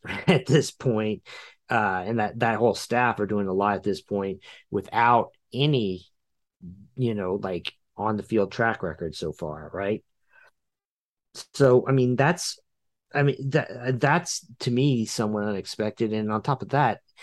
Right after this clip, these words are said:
you know, when you consider, um, the kind of slow burn approach they've taken also, I mean,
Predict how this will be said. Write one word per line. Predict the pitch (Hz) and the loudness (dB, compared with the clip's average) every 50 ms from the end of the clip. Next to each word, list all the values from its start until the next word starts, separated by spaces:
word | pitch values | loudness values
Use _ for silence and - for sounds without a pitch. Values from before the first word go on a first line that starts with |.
| - - - _ | -20 -20 -20 _
you | - 123 123 | 0 2 2
know, | 113 110 110 | 2 4 2
when | 107 107 120 117 110 - - _ _ _ _ _ | 2 2 0 -2 -4 -6 -10 _ _ _ _ _
you | 117 117 | -12 -12
consider, | 113 - 127 110 - - 113 113 107 110 110 107 101 98 - _ - - - _ _ _ _ _ | -6 -6 -6 -4 -4 -2 0 0 0 2 0 0 -2 -2 -6 _ -20 -20 -20 _ _ _ _ _
um, | 104 110 107 101 92 85 82 82 80 80 82 - _ _ _ _ _ _ | -4 -2 -2 0 -2 -4 -4 -8 -10 -12 -16 -18 _ _ _ _ _ _
the | 117 110 113 101 | -8 -6 -6 -6
kind | - - 117 113 113 113 107 | -4 -2 -2 0 0 0 0
of | 107 98 90 - | 0 0 -2 -4
slow | - - 120 117 113 110 104 | -8 -2 0 2 2 2 2
burn | 107 113 113 120 117 | 0 0 0 0 0
approach | 104 - - 101 98 92 - - - | -2 -2 -2 -2 -2 -2 -4 -6 -6
they've | 92 95 90 - - | -6 -8 -8 -10 -10
taken | - 104 95 90 - 87 87 | -8 -6 -6 -6 -6 -6 -6
also, | 98 120 120 - - 82 71 67 - - | -6 -8 -8 -8 -8 -8 -8 -8 -10 -10
I | 101 | -6
mean, | 104 101 98 98 95 90 | -6 -4 -4 -6 -8 -10